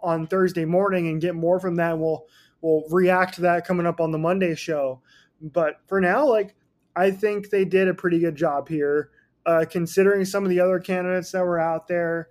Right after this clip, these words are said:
I'm glad, again, that they didn't, they didn't go for the retreads. They didn't go for the assistant coaches. They didn't try to replicate what Rick Tocchet did. They're bringing a guy that, um, I think deserves a shot at, at the N H L level. So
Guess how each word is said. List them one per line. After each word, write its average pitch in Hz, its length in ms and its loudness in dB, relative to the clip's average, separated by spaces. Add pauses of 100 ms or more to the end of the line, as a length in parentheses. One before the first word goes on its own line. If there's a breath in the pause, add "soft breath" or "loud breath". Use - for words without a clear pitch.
(320 soft breath)
I'm 165 220 -4
glad, 180 340 2
again, 185 280 0
that 175 100 -2
they 160 140 -4
didn't, 175 320 -4
they 180 80 2
didn't 202 220 0
go 202 140 2
for 202 140 -6
the 202 60 2
retreads. 190 560 0
They 175 100 -2
didn't 185 280 -2
go 185 240 0
for 180 420 -2 (240 soft breath)
the 190 100 -2
assistant 185 480 -2
coaches. 170 320 -2
They 170 100 0
didn't 180 240 0
try 185 200 0
to 175 80 2
replicate 180 480 0
what 180 80 0
Rick 170 240 -2
Tocchet 156 420 -4
did. 160 220 -2
They're 165 120 -4
bringing 175 360 -4
a 165 80 -6
guy 147 440 -6 (440 soft breath)
that, 156 440 -2
um, 160 320 -2
I 170 120 0
think 180 240 -4
deserves 165 480 -6
a 156 40 -12
shot 151 560 -4
at, 151 200 -4
at 160 200 -2
the 151 120 -14
N 156 80 -6
H 156 180 -8
L 143 160 -4
level. 127 220 -6
So 139 320 -4